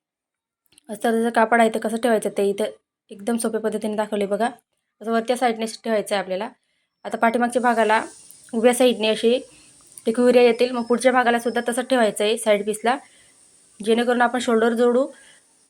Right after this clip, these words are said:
तेव्हा ते व्यवस्थित आपल्याला पुढे आणि मागचा भाग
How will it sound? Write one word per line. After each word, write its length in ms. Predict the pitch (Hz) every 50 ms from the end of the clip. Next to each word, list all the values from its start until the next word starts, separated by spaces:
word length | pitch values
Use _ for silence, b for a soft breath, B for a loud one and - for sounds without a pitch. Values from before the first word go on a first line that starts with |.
| _ -
तेव्हा 220 | 226 226 240 247
ते 140 | 240 254 247
व्यवस्थित 520 | 233 226 233 226 226 233 233 - 262 247 247
आपल्याला 400 | 220 220 - 226 220 226 233 233 - 233 _ _ _ -
पुढे 200 | 233 233 240 240
आणि 180 | 240 226 220
मागचा 460 | 226 226 220 214 208 - - - 233 214
भाग 180 | 220 214 208